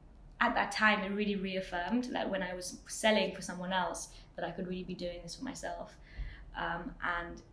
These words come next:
constantly had ideas in my head, um, and eventually applied for N E F 'cause it wasn't channeled very well. So for me, I think the main reason I wanted to become an entrepreneur,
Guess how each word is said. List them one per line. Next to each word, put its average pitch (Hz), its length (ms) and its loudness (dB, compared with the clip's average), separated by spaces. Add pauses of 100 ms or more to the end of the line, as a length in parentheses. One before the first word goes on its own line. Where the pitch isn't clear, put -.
(340)
constantly 208 420 6
had 185 140 0
ideas 185 400 0
in 180 60 -4
my 175 80 0
head, 170 420 -4 (500)
um, 160 380 -2 (120)
and 165 140 -4
eventually 190 380 0
applied 175 240 -2
for 180 80 -2
N 180 160 0
E 170 80 -4
F 170 140 -4 (120)
'cause 175 280 -6 (100)
it 180 120 -6
wasn't 180 320 -4 (380)
channeled 175 480 -2 (340)
very 165 200 -4
well. - 360 -2 (320)
So 196 160 -6
for 214 100 0
me, 233 220 10
I 214 100 10
think 202 160 2
the 190 80 2
main 196 240 4
reason 190 200 0
I 175 60 0
wanted 180 220 -2
to 175 80 -6
become 175 480 -6
an 180 80 -6
entrepreneur, 180 640 -2